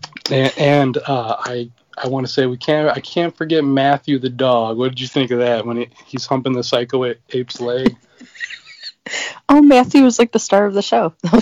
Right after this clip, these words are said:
Speaker 1: Oh, oh, yeah,
Speaker 2: Just
Speaker 1: he
Speaker 2: at least of that scene.
Speaker 1: To me, he killed it. The funny thing is, I, and I, I'm sure you probably didn't know this. I didn't know this either until I was talking to Greg, uh, DeLusso,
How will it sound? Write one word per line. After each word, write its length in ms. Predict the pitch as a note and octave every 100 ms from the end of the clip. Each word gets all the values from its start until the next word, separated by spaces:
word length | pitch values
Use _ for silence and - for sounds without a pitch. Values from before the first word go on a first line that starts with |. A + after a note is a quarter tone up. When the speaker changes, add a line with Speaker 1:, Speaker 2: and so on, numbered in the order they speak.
| - -
Speaker 1:
Oh, 240 | A#2+ - -
oh, 100 | B2+
yeah, 120 | A#2+
Speaker 2:
Just 220 | - A#3+ -
Speaker 1:
he 60 |
Speaker 2:
at 120 | -
least 180 | A#3+ C#4
of 120 | A#3
that 200 | F#3+ G3
scene. 440 | - B3+ C#4 D#3+ G3 A#3+ - - - B3 G3+
Speaker 1:
To 120 | B3
me, 140 | D#3
he 140 | C3 B2+
killed 400 | B3 B2+ A#2+ A2+
it. 240 | - - - _ -
The 100 | B2+
funny 300 | - E3+ G#3
thing 320 | G#3 G3+ D#3
is, 160 | B2+ A#2+
I, 280 | B2+ C3 B2
and 160 | D3 C3
I, 220 | C#3 C3
I'm 100 | B2+
sure 180 | - D#3
you 140 | D3+
probably 240 | C#3+ C#3+ C#3
didn't 160 | C#3
know 180 | C#3 C#3+
this. 140 | A#2
I 100 | C3
didn't 160 | E3+ D3
know 140 | C#3+
this 160 | B2+ A#2+
either 220 | D#3+ C3+
until 220 | A2+ B2+
I 100 | A#2
was 160 | A2+ A2
talking 340 | D3+ B2+ B2+
to 260 | A#2 A#2 A2+
Greg, 360 | A2+ B2+ B2+ A#2 A#2
uh, 220 | B2+ A#2+ A2
DeLusso, 560 | A#2+ A#2+ A#2+ A#2+ A2